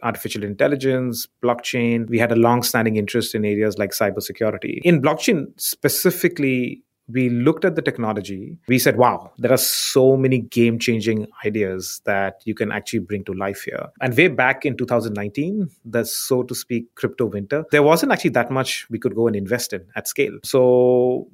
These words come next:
we had a little bit of a moment where we said, "Why not take an unconventional approach? We'll continue investing. We'll back some of the best founders. But wherever there are white spaces,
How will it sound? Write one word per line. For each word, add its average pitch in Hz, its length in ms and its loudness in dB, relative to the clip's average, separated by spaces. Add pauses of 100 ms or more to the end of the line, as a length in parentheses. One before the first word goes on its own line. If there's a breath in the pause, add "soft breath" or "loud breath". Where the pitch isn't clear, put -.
we 131 180 2
had 139 560 0
a 131 60 -2
little 143 160 4
bit 156 80 2
of 135 60 2
a 131 40 2
moment 123 360 0
where 123 120 2
we 127 120 -2
said, 120 260 0
"Why 110 180 -4
not 131 200 -4
take 123 120 -2
an 127 80 -4
unconventional 120 560 -4
approach? - 400 -10
We'll 123 160 2
continue 160 340 2
investing. 135 460 2 (140)
We'll 113 240 -2 (320)
back 120 300 -2
some 113 200 -6
of 107 80 -6
the 113 80 -6
best 104 300 -6
founders. 104 720 -8 (400 soft breath)
But 113 180 -4
wherever 131 320 4
there 120 160 4
are 110 80 4
white 107 240 0
spaces, 110 640 0